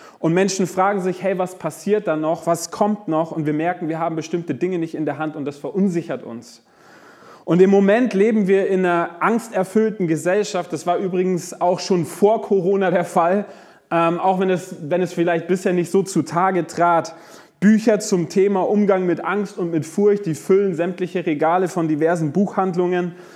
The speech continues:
Ich habe gelesen, dass die Techniker Krankenkasse einen Anstieg innerhalb der letzten Jahre von dreiunddreißig Prozent von verschreibungspflichtigen Antidepressivern, ähm, verzeichnet. So, Furcht ist lästig,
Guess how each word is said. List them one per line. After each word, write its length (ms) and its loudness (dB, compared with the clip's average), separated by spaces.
Ich 120 -2
habe 120 0
gelesen, 380 2
dass 280 -2
die 100 -2
Techniker 520 -2
Krankenkasse 720 -2
einen 120 0
Anstieg 560 -4
innerhalb 360 -2
der 80 0
letzten 400 -2
Jahre 400 0
von 240 -4
dreiunddreißig 800 -2
Prozent 500 -4
von 260 -6
verschreibungspflichtigen 1120 -4
Antidepressivern, 1120 -2
ähm, 220 -2
verzeichnet. 840 -2
So, 220 0
Furcht 540 0
ist 260 -4
lästig, 720 0